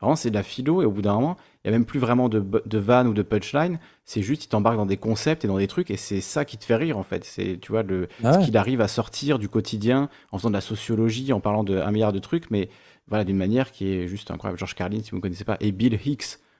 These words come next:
Speaker 1: moi, ça a toujours été mon préféré, qui parlait de, voilà, de, de, de son expérience au L S D sur scène dans un, dans, enfin, c'est vraiment ultra drôle et en même temps vraiment, euh, quelque chose qui touche à, euh, voilà, l'humanité, vraiment à l'expérience de la vie, en fait. Et c'est pas juste, euh,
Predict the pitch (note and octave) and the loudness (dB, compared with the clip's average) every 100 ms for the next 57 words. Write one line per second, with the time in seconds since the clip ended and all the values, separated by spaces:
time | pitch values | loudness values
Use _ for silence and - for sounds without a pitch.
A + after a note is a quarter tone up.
0 | _ G#2 - F2+ - G2+ G#2 G2+ F#2+ G2 | _ -8 -6 -8 -2 -2 0 -2 -2 -4
1 | F#2+ A2+ A2 - F#2 F#2+ G#2 F#2+ F2 - | 0 -2 -4 -6 -4 0 -2 -2 -6 -10
2 | _ _ _ - G2+ F2 F2 F2 E2 D#2 | _ _ _ -4 -2 0 -2 -2 -4 -6
3 | E2+ F#2+ G2+ - A2+ A2 A2 G#2+ G#2 A2 | -8 -6 -6 -2 0 0 0 0 0 0
4 | G#2 A#2+ A#2+ - - - A#2 A#2 G2+ F#2 | 2 2 2 0 -6 0 2 4 2 0
5 | F#2+ F2+ F2+ F2 F2 E2+ F2 - E2+ _ | -2 -2 -4 -4 -6 -8 -10 -10 -14 _
6 | _ _ _ - G2+ D3+ - C3+ - B2+ | _ _ _ -6 0 2 2 0 2 0
7 | A2+ C3+ C#3+ G#2+ G#2+ G#2+ G#2 C#3 A2+ F#2+ | 4 6 6 6 2 2 2 2 2 2
8 | G#2+ A#2 B2 G2+ F#2+ G#2 - G#2+ - - | 2 2 2 0 -2 -4 -4 -6 -10 -6
9 | A#2 B2 - F#2 F2 - _ _ _ E2+ | -4 -4 -2 -4 -4 -8 _ _ _ -2
10 | A#2+ G2 G3 F#3+ G#2 - C3+ C3+ A2+ G2+ | 0 2 2 2 0 2 4 4 2 0
11 | A2+ G#2 F#2+ F2 F2+ - A#2 A#2 A2+ A2 | 0 2 0 -2 -8 -2 0 0 0 2
12 | A2+ A#2+ D#3 A#2 - A2 - - - A2 | 2 0 0 0 0 -4 -4 -12 -2 -2
13 | G2+ A#2 - G#2+ | 0 -4 -2 -4